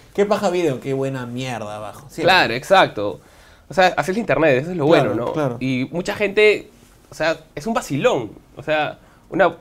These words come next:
Speaker 2: alguien puede ser honesto y otra gente puede ser un troll, manchas, que se
Speaker 1: Sí.
Speaker 2: está vacilando nomás con, con joderte la vida. Y, y bueno, tenía todo este feedback y me acuerdo que al tercer video que colgué, me encuentro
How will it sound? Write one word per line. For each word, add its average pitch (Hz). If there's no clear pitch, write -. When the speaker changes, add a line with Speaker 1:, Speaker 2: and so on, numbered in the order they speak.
Speaker 2:
alguien 180
puede 202
ser 208
honesto 196
y 175
otra 170
gente 180
puede 180
ser 190
un 175
troll, 180
manchas, 143
que 131
se -
Speaker 1:
Sí. 143
Speaker 2:
está 170
vacilando 165
nomás 151
con, 143
con -
joderte 139
la 139
vida. 139
Y, 131
y 143
bueno, 156
tenía 156
todo 180
este 180
feedback 185
y 127
me 123
acuerdo 156
que 175
al 151
tercer 139
video 165
que 190
colgué, 151
me 120
encuentro 147